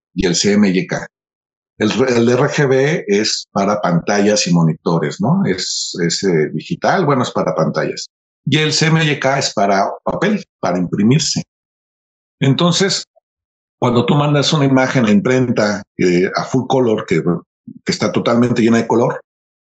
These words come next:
eh, lo que se hace generalmente son sacar solamente cuatro placas: cian, magenta, amarillo y negro. Y la combinación de esos, de esos colores genera toda la gama de colores que ves en una, en un libro de fotografía, ¿no?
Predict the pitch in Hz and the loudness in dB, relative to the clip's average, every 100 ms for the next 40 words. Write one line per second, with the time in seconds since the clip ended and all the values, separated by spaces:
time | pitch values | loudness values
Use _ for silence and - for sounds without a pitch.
0 | - 101 101 98 101 104 127 _ - _ | -6 0 2 2 2 0 -2 _ -20 _
1 | - 107 - 98 123 127 - 135 123 98 | 0 0 2 0 0 0 0 0 2 2
2 | 101 113 113 107 113 - 107 113 - - | 4 4 4 2 0 0 0 2 0 -2
3 | 98 131 110 113 104 - 107 107 - 139 | -2 0 2 2 0 0 0 0 -2 -4
4 | - - - - _ _ _ _ _ - | -6 -8 -10 -12 _ _ _ _ _ -10
5 | - 123 131 120 - - 123 113 101 107 | 0 2 2 0 0 -2 0 0 0 2
6 | 127 139 92 82 71 - _ _ _ _ | 2 2 2 0 -2 -8 _ _ _ _
7 | _ - 143 135 160 160 147 160 160 165 | _ 0 0 2 2 2 2 2 2 0
8 | - - - 131 160 - 156 147 139 156 | -2 -6 -2 0 0 0 0 2 0 0
9 | - - _ _ _ _ 110 113 117 120 | -4 -6 _ _ _ _ 0 2 2 2
10 | 127 127 95 113 139 92 85 95 98 98 | 0 0 0 0 0 0 0 2 2 0
11 | - 95 - 98 101 104 104 107 101 - | 0 0 2 2 4 4 2 0 -2 0
12 | 104 110 113 117 113 87 85 - 90 71 | 4 4 4 2 2 0 -2 -2 -2 -2
13 | 62 190 | 0 -2